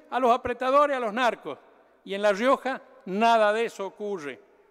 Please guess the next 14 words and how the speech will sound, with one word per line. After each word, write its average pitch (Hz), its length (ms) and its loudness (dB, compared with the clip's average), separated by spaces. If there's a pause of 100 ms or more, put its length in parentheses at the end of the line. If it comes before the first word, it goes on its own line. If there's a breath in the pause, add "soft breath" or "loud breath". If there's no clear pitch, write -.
(100)
por 196 200 2
decisión 202 640 -2
política 180 680 -10 (280 soft breath)
del 185 180 -4
man-, 190 240 -6
de 180 120 -8
quienes 185 240 -8
manejan 185 440 -6
la 147 80 -6
justicia. 147 540 -14 (2500)
Finalmente, 247 840 -2
Presidenta, 226 840 -6 (480)
quiero 240 240 -2
decir 254 420 -4